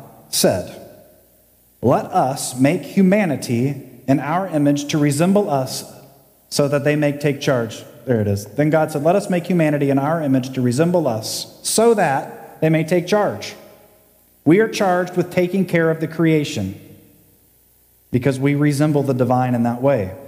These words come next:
So we're twenty-six verses in and we've already been told we gotta be like God here. We're gonna resemble God. So all we have are the previous twenty-five, if you're reading the story for the first time. So what has God been doing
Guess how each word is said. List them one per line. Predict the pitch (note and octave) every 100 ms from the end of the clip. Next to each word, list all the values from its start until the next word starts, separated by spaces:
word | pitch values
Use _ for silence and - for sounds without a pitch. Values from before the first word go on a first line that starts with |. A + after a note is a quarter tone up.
| - - _ _ _
So | - D#3 D3 A#2 - - - - _ _
we're | - C3+
twenty-six | C#3 F3 F3+ F3 D3
verses | E3 E3 D#3 C#3
in | D3+
and | C#3
we've | C3
already | B2+ C#3 C#3+
been | C3+
told | B2+ C#3 B2+
we |
gotta | B2+ B2+
be | A#2+ B2
like | A2+ G2
God | A2 F#2+
here. | - F#2+ E2+ - - - _ _ _
We're | A2
gonna | A#2
resemble | A2 G#2+ B2+ A2
God. | G2+ G#2 E2+ - - - - -
So | C3 B2 B2
all | B2+ D3+
we |
have | E3 F3+ D#3+
are |
the | C3
previous | - D3+ C#3 C3+
twenty-five, | - C3+ - C3 G#2 - - - - -
if | G#2+
you're | A2
reading | A#2+ A#2+
the | A2+
story | - A#2+ G#2+
for | G#2+
the | G2+
first | A2+ G#2
time. | B2 G#2+ F#2
So | C#3+
what | D3+ G3 F#3+
has | D#3+
God | D#3 D3+ D3+
been | E3
doing | E3 A#3+ D3 G#2+